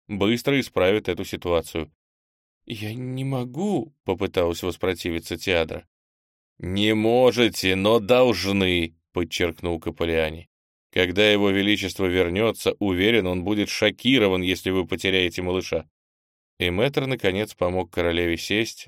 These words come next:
думая, что уже можно. "Я сейчас распоряжусь, чтобы вам принесли что-то из овощей и фруктов. Хотя, может, будут конкретные пожелания?" Теадра вяло мотнула головой.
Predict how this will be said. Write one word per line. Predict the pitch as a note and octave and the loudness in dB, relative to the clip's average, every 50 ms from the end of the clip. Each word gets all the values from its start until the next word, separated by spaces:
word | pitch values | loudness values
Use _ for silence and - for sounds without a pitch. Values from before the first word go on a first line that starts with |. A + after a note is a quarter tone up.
| - | -12
думая, | - E2+ E2+ D#2+ G#2+ C#3+ D3 D3 D3+ D3+ C#3 | -10 -8 -6 -2 -2 -2 0 0 -2 -2 -4
что | C#3+ - - - E2+ | -6 -6 -6 -4 -4
уже | D#2+ D#2 E2 E2 E2 - _ _ _ - | -4 -2 -2 -2 -2 -2 _ _ _ -12
можно. | F2 F2+ E2+ D#2+ D#2+ - - F2+ E2+ - _ _ _ _ _ _ _ _ _ _ _ - | -8 -4 -4 -4 -4 -6 -12 -18 -18 -18 _ _ _ _ _ _ _ _ _ _ _ -4
"Я | F2+ G2 A2 A2 | 0 2 2 2
сейчас | G2 A2 G2 - B2 A#2+ G#2+ - | 2 0 -2 2 2 2 2 2
распоряжусь, | G#2 G2+ G2 - - G2+ F#2+ F#2+ F#2 F2 F#2+ A2 A#2 G2+ F2 - | -2 -2 -2 -2 -2 0 2 2 0 0 0 -2 -2 -2 -4 -6
чтобы | - - - F2+ F2+ F#2+ F#2 F2+ | -10 -6 -6 -4 -2 0 0 2
вам | F#2+ G2+ G#2 F#2+ | 2 2 2 0
принесли | - F2+ F2 F2 F2 E2+ - - G2 G#2 | 0 -2 -2 -2 -4 -8 -6 -4 -4 -4
что-то | F#2 - - - G2+ G2 - G2 | -4 -4 -4 -4 -4 -2 -2 -4
из | F#2+ E2+ F2 | -4 -2 -2
овощей | F2 F2 F2 E2+ - - A2+ A#2 A#2 | 0 0 0 -2 -2 -2 0 0 0
и | |
фруктов. | A2 - E2+ E2+ D#2+ - - E2 D#2 - _ _ _ _ _ _ _ - | -2 -4 -6 -6 -6 -6 -10 -14 -14 -14 _ _ _ _ _ _ _ -2
Хотя, | - F#2+ F2 G2+ G#2 G#2 | 0 0 2 4 4 4
может, | G#2 G#2 G2+ G2+ F#2+ | 4 4 0 0 0
будут | G2 G#2 G#2 G#2 F#2 - | 0 0 0 0 0 0
конкретные | - G#2 G2+ F#2+ F2+ G#2+ G#2+ G#2 - A2+ G#2 | 0 0 0 2 2 2 2 2 2 -2 -2
пожелания?" | - G#2+ G2 G2+ G#2 A#2 C#3 C#3 A#2 F2+ D#2+ D2 _ _ _ _ _ _ _ _ _ _ _ _ | 0 -2 0 2 4 4 4 2 2 -2 -6 -10 _ _ _ _ _ _ _ _ _ _ _ _
Теадра | - - B2+ C#3+ D#3 D3 C#3 C3+ C#3 C#3 - - | -6 -2 -2 0 0 0 0 0 0 0 -2 -2
вяло | - F#2+ E2+ F2+ A2 G#2+ - F#2+ F#2+ | -4 -4 0 2 2 4 4 2 2
мотнула | F#2+ G2 F#2 - - F2+ E2+ E2 E2+ | 0 -2 -4 -4 -4 -4 -2 -2 -2
головой. | E2+ E2+ F2 F2 F2 E2+ D#2+ E2 E2+ - _ | -2 -2 0 0 0 0 -2 -4 -8 -12 _